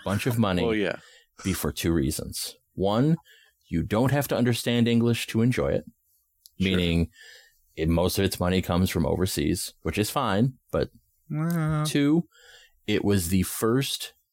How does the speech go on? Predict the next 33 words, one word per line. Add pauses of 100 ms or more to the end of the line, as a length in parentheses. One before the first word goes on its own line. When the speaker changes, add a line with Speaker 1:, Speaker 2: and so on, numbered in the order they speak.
(120)
Speaker 1:
mainstream
movie,
not
documentary, (560)
to
take
advantage
of (120)
imax
three
D. (640)
So (380)
Speaker 2:
Made (120)
Speaker 1:
tickets
Speaker 2:
a
Speaker 1:
were
Speaker 2:
ton
Speaker 1:
way
Speaker 2:
of
Speaker 1:
more
Speaker 2:
money.
Speaker 1:
expensive,
and
people
wanted
to
go
see
it
in
this
big,
beautiful